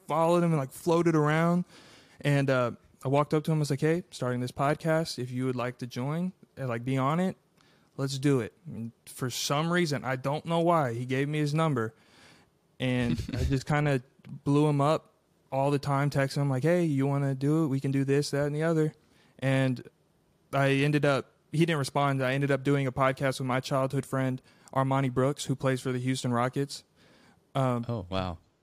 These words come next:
Speaker 1: yeah, he was my first guest. And then Mark Phillips randomly texted me one day. He was like, "Hey, we can do it." So we met at the studio, and then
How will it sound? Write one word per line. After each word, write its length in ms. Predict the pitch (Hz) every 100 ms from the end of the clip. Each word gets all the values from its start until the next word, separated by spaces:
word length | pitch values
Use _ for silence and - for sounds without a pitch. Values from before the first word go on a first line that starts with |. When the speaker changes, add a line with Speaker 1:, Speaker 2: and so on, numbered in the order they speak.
| _ -
Speaker 1:
yeah, 160 | 147
he 160 | 139 143
was 120 | 143
my 140 | 135
first 320 | 123 131 131 131
guest. 340 | 131 135 - - - _ _ _ _ _ _ _ _ -
And 320 | 151 147 135 120 _ _ _ _ _ _ _ _ -
then 200 | 147 143
Mark 220 | 139 143
Phillips 300 | - 156 135
randomly 480 | 127 139 143 143 131
texted 360 | - 143 139
me 120 | 131 127
one 160 | 127
day. 80 | 127
He 60 | 131
was 80 |
like, 100 | 127
"Hey, 200 | 131 147
we 100 | 135
can 160 | 131 131
do 180 | 139 143
it." 180 | 127 - - - - - - - - _ _
So 320 | - 147 139 135
we 500 | 131 143 139 135 135 - - 87 - -
met 200 | 151 151
at 100 | 151
the 100 | 151
studio, 560 | 139 - 165 185 196 202 - - -
and 160 | 143 147
then 300 | 143 139